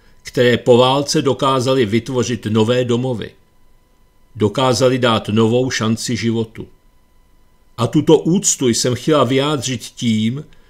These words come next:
že se vydám v jejich stopách, půjdu autentickou trasou, abych si kromě jiného ještě lépe uvědomila, co tyto ženy musely absolvovat, prožít.“ A pak Milena Městecká ještě dodala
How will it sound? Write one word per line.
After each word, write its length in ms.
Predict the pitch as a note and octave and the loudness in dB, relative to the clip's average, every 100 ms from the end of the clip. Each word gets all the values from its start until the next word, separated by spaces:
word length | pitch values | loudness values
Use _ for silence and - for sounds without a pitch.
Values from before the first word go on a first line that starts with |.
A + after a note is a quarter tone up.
| _ - | _ -4
že 160 | A#2+ | 0
se 180 | - C3 | 2 2
vydám 460 | A#2+ B2 C#3+ D#3 C3+ | 2 0 0 0 -2
v 60 | |
jejich 240 | C#3 A#2 - | -2 -2 -4
stopách, 800 | - G2+ - G#2 G#2 B2+ - _ _ _ _ | -4 -4 -2 -2 -2 -8 -14 _ _ _ _
půjdu 360 | C#3 C3+ B2 C3 | 0 0 2 0
autentickou 880 | B2 B2 A#2+ C3+ D3 - - A#2+ G2+ | 0 0 0 -2 -2 -4 -2 -2 -2
trasou, 720 | A2 G2+ - A#2+ A2+ C3 - - _ - | -2 -2 -2 -2 -2 -4 -8 -18 _ -6
abych 240 | A#2+ D3 | 0 0
si 140 | - D3 | 0 0
kromě 360 | D3+ D#3 D3+ | 0 0 0
jiného 540 | C#3 C#3 D3+ E3 D3 A#2+ | 2 2 2 2 2 2
ještě 320 | B2+ - C#3+ | 0 0 0
lépe 280 | D3 D3 C#3 | 0 0 -2
uvědomila, 880 | - A#2 A2+ G#2+ G#2 G#2 F#2 G2+ - _ _ _ | 0 2 2 2 0 -2 -4 -10 -16 _ _ _
co 200 | - A#2+ | 0 0
tyto 360 | - D3 D#3 A#2 | 2 0 0 0
ženy 340 | B2+ A#2 C#3 | 0 -2 -2
musely 520 | C3+ G#2+ - A#2 G#2+ | -2 -2 -2 -2 -4
absolvovat, 1000 | - - - B2 A#2+ B2+ C3 C3 C3 - - - - - | -6 -10 -4 -2 0 -2 -2 -4 -6 -14 -20 -20 -20 -12
prožít.“ 420 | A2+ G#2+ G2 F#2 - - - _ - _ _ _ _ _ - | -6 -6 -8 -14 -20 -20 -20 _ -20 _ _ _ _ _ -6
A 140 | A2+ A2 | -2 -2
pak 380 | - D3 F3 C#3 | -2 -4 -4 -2
Milena 380 | C#3+ D#3+ C#3+ | 0 2 0
Městecká 800 | A2+ A2+ - - C3 - C3+ B2+ | 0 0 -2 -4 -4 -6 -4 -2
ještě 420 | B2+ A#2 - C3+ | 0 -2 -2 -4
dodala 500 | A#2 A#2 G#2+ F#2 - | -2 -2 -4 -6 -8